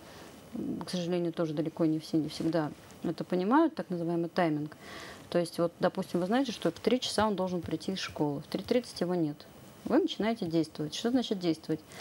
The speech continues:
Вы обзваниваете всех, кто имеет к, к нему отношение, у кого он может оказаться. То есть это друзья, одноклассники, это бывший муж или бабушки, дедушки, все, кто мог его, э, забрать по какой-то причине из школы.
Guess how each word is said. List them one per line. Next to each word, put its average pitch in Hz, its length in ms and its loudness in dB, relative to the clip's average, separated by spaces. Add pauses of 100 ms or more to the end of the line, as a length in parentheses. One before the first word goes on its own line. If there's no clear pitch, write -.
(320)
Вы 233 180 6
обзваниваете 190 840 0
всех, 247 320 4
кто 202 420 0
имеет 196 320 0
к, - 140 -4
к 180 240 -4
нему 180 180 2
отношение, 226 540 2
у 185 80 -4
кого 190 240 2
он 202 80 2
может 180 240 -2
оказаться. 170 500 0
То - 60 -8
есть 165 180 -6
это 175 160 -6
друзья, 185 580 2 (460)
одноклассники, 214 920 4
это 208 320 2
бывший 170 400 0
муж 226 440 0
или 165 500 0
бабушки, 214 680 2
дедушки, 214 560 0
все, 226 280 2
кто 185 200 -4
мог 196 300 -4
его, 180 440 -2
э, 160 460 -2
забрать 165 560 2
по - 80 -4
какой-то 220 380 2
причине 202 420 -2
из 196 60 -6
школы. 190 320 -4